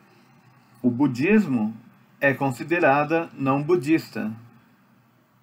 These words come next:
Em grande concentração e discernimento,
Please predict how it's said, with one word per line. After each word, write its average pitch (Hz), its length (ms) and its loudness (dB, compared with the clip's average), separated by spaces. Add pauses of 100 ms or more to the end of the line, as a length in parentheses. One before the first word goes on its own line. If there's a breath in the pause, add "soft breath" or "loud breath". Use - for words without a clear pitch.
(3500 soft breath)
Em 170 220 -2
grande 175 480 4
concentração 143 1080 -2 (200)
e 127 40 0
discernimento, 123 1120 0